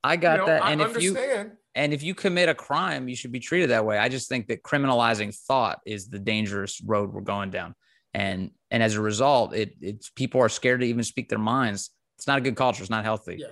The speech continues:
Speaker 2: but
Speaker 1: But
Speaker 2: no one's
Speaker 1: you and
Speaker 2: going
Speaker 1: I
Speaker 2: to jail. That, no one's going to jail for thought. I, I haven't seen it yet.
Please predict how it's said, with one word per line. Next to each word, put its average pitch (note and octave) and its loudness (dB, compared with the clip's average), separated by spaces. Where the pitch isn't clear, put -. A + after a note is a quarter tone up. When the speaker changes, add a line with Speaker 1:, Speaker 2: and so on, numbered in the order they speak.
Speaker 2:
but F3 -4
Speaker 1:
But C3 6
Speaker 2:
no - 6
one's C#3 4
Speaker 1:
you F3+ 8
and F3+ 8
Speaker 2:
going D#3+ 4
Speaker 1:
I C#3+ -6
Speaker 2:
to - -10
jail. D3+ 0
That, D#3+ -6
no F#3 0
one's G#3+ -2
going G3 -4
to E3 -4
jail D#3 -2
for C#3+ -10
thought. C3 -4
I, D#3 0
I D#3 -2
haven't F3+ 0
seen C#3+ -6
it A2 -18
yet. G#2 -16